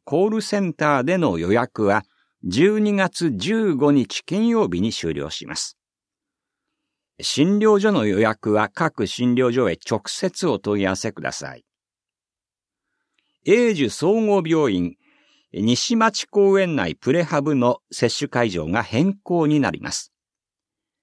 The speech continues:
十二月三日日曜日をもちまして、西町公園内プレハブでの接種を終了し、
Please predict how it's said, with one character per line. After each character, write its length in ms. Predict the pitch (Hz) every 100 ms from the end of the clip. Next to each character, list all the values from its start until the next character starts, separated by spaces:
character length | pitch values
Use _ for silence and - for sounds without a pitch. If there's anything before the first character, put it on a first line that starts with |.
| -
十 260 | 98 170 185
二 120 | 180
月 300 | 165 - 147
三 160 | 147 - -
日 200 | 131 -
日 380 | 120 120 - 220
曜 240 | 233 220
日 160 | 190 165
を 80 | 143
も 120 | 135
ち 140 | -
ま 120 | 147 147
し 100 | -
て、 220 | 107 - - _ _ _ -
西 340 | 120 - 208
町 340 | 214 208 -
公 360 | - 190 190 185
園 240 | 180 170 147
内 240 | 120 92
プ 180 | - 127
レ 120 | 160
ハ 180 | 143 147
ブ 140 | 147
で 140 | 143 160
の 200 | 123 -
接 220 | 151 147 -
種 100 | 90
を 240 | 90 110 -
終 200 | - 113
了 200 | 110 104
し、 260 | - 85